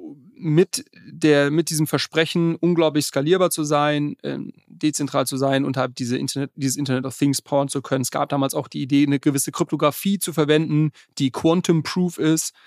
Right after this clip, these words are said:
Wenn du dich erinnerst, es gab dann diese Diskussion, okay, wenn die Quantencomputer kommen, dann ist unsere ganze Kryptographie für den Arsch, weil, ähm, die können so viele, ähm, ähm, Rechnungen oder so viel, ähm,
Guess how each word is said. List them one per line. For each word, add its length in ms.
Wenn 120
du 60
dich 120
erinnerst, 340
es 120
gab 180
dann 140
diese 280
Diskussion, 440
okay, 200
wenn 120
die 100
Quantencomputer 800
kommen, 280
dann 140
ist 120
unsere 180
ganze 160
Kryptographie 500
für 140
den 80
Arsch, 180
weil, 240
ähm, 640
die 80
können 200
so 100
viele, 500
ähm, 560
ähm, 240
Rechnungen 680
oder 120
so 120
viel, 340
ähm, 800